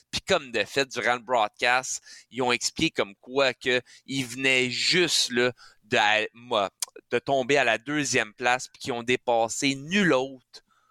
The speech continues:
que, tu vas te le dire, Joe Montana puis Jerry Rice, qui est quand même vraiment impressionnant. Que, tu sais, Joe Montana puis Jerry Rice, ils avaient treize passes de toucher ensemble. Euh, puis là, là, je me suis dit, « Wow,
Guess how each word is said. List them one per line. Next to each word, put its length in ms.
que, 320
tu 160
vas 140
te 100
le 100
dire, 460
Joe 260
Montana 760
puis 240
Jerry 420
Rice, 380
qui 140
est 200
quand 240
même 300
vraiment 400
impressionnant. 800
Que, 160
tu 40
sais, 240
Joe 180
Montana 480
puis 80
Jerry 260
Rice, 280
ils 60
avaient 200
treize 480
passes 320
de 80
toucher 340
ensemble. 460
Euh, 320
puis 220
là, 240
là, 320
je 160
me 80
suis 180
dit, « 180
Wow, 460